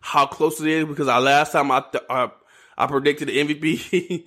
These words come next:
<laughs> it was totally off 'cause I thought LeBron was actually in the lead or he was close, and it wasn't. It wasn't even close with <laughs> Giannis. So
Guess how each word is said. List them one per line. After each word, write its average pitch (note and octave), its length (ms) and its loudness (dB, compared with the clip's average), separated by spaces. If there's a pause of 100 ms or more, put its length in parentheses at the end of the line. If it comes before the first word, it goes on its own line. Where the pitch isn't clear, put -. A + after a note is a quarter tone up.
<laughs> - 100 -20
it B2+ 100 0
was C3+ 140 -2
totally C#3+ 460 0
off C3+ 260 2
'cause C3+ 120 -8
I C3 120 2
thought D3 360 2
LeBron C#3+ 440 2
was C3+ 140 -2
actually C3 380 -2
in C3 60 0
the A#2 60 -2
lead D3+ 300 -2
or C3 220 2
he C3+ 120 -2
was C3 140 -6
close, D3+ 560 2 (560)
and C#3 160 2
it D3 120 6
wasn't. D3 440 2
It C3 60 0
wasn't D#3+ 200 2
even C#3 120 -2
close D#3 380 0
with B2 260 -4
<laughs> - 20 -12
Giannis. C3 520 0
So A#2 440 -2